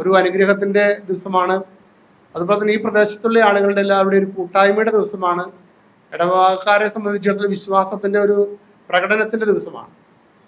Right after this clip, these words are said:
തീർച്ചയായിട്ടും ഈ ദിവസങ്ങളിൽ പങ്കുചേരുന്ന എല്ലാവരെയും പ്രത്യേകമായിട്ട് ക്ഷണിക്കുകയാണ്. ആ, ദിനത്തിൻ്റെ പ്രത്യേകത, ഇവിടെ വന്നു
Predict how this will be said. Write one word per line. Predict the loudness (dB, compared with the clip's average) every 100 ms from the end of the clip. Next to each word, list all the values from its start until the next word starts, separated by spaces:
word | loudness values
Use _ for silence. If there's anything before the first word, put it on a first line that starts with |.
| _ _ _ -10 -8
തീർച്ചയായിട്ടും | -2 0 0 2
ഈ |
ദിവസങ്ങളിൽ | 0 -2 -2 2 2 0 -2
പങ്കുചേരുന്ന | -4 0 0 0 -2
എല്ലാവരെയും | 2 4 6 4 0 -8 -18
പ്രത്യേകമായിട്ട് | -12 -6 -4 -4 -4
ക്ഷണിക്കുകയാണ്. | -8 -10 -6 -2 -2 -2 -8 -14 _ _ _ _ _ _ _ _ _ _ _ _ _ _ _ _ _ _ -8
ആ, | -6 -6 -4
ദിനത്തിൻ്റെ | -2 0 0 4 4 2
പ്രത്യേകത, | -2 0 2 4 4 2 -8
ഇവിടെ | -4 -2 0
വന്നു | -2